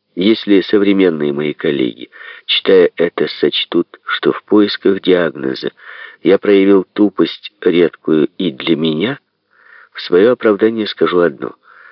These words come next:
Даже в весьма немногих руководствах тех дней, вообще упоминавших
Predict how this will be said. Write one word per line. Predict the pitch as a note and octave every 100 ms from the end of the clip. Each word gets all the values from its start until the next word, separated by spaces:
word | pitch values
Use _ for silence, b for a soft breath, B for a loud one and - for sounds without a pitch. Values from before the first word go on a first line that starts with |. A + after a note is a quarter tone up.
| b b -
Даже | A2 C3 B2+
в |
весьма | B2+ A#2 - A#2
немногих | A2 G#2 G#2 G2 F2 D#2+
руководствах | - E2 E2+ E2 C#2 - - D2+ -
тех | - D#2 D2+ -
дней, | G2 C3 G2
вообще | D#2 D#2 - -
упоминавших | D#2 D2 - D#2 D#2+ D2+ - - B1+